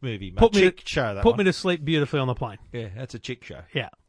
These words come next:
Speaker 1: Yeah.
Speaker 2: I'm just saying, I'm
Speaker 1: But
Speaker 2: just,
Speaker 1: your,
Speaker 2: it's
Speaker 1: your
Speaker 2: a
Speaker 1: wife,
Speaker 2: non-rec-
Speaker 1: your wife will love it.
Speaker 2: You reckon she doesn't like any of those shows?
Speaker 1: No?
Speaker 2: No, she
Speaker 1: Okay.
Speaker 2: doesn't watch The
Speaker 1: Forget
Speaker 2: Bachelor.
Speaker 1: it. Well, it's funny 'cause, uh, and I won't name this person, but she, if she's listening, she'll, she'll know that who, uh, that I'm talking about her.
Speaker 2: Mm.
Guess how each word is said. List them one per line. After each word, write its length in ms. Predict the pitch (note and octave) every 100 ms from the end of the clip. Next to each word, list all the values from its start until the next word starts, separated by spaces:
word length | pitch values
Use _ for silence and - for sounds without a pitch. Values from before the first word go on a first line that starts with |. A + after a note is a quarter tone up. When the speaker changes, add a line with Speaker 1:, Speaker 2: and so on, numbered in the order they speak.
| _
Speaker 1:
Yeah. 140 | A2 G#2
Speaker 2:
I'm 80 |
just 140 | A3+ B3+
saying, 220 | C4+ E4+
I'm 60 | C3+
Speaker 1:
But 20 |
Speaker 2:
just, 100 | B2+
Speaker 1:
your, 80 | E3+
Speaker 2:
it's 80 | C3
Speaker 1:
your 120 | C3+
Speaker 2:
a 40 | F#3
Speaker 1:
wife, 60 |
Speaker 2:
non-rec- 260 | F#3+ F#3+ F3+
Speaker 1:
your 100 | B2
wife 260 | A#2+ C#3 A#2
will 180 | F2 F2+
love 160 | E2+
it. 380 | D#2 _ _ -
Speaker 2:
You 60 | C#3+
reckon 180 | E3
she 100 | F3+
doesn't 160 | F3 D3
like 120 | C3
any 80 | B2+
of 60 | A#2+
those 140 | A2+
shows? 240 | - B2 -
Speaker 1:
No? 180 | A#2 C3+ _ -
Speaker 2:
No, 100 | C3+
she 40 |
Speaker 1:
Okay. 80 | A#2+ D3+
Speaker 2:
doesn't 120 | B2+
watch 120 | B2
The 40 | -
Speaker 1:
Forget 200 | G#2+ F#2+
Speaker 2:
Bachelor. 60 | -
Speaker 1:
it. 240 | _ _ _ _ -
Well, 180 | C3 C#3+
it's 140 | C3
funny 280 | - E3+ A#2+
'cause, 500 | B2 A#2 - B2+ A2+
uh, 300 | A#2+ A2 G#2+ - _ _ -
and 340 | B2+ B2+ A#2+ - _ _ _ _
I 40 | A#2
won't 260 | B2 F3
name 300 | C#3 C#3 D#3+
this 160 | D3 B2+
person, 300 | B2 A2 A#2
but 120 | A#2
she, 140 | - -
if 80 |
she's 260 | - E3 A#2+
listening, 400 | C#3+ - C3 G#2+
she'll, 320 | - C3+ A#2+
she'll 220 | A#2 C#3
know 220 | B2 B2 A#2
that 160 | A#2+
who, 220 | G2+ A#2+ A2
uh, 160 | G#2+ A2
that 140 | A#2
I'm 80 | G#2+
talking 320 | - A#2 A2+
about 180 | G#2 F2+
her. 360 | B2+ A#2+ E2 C3
Speaker 2:
Mm. 400 | C#3+ D3 C3+ C3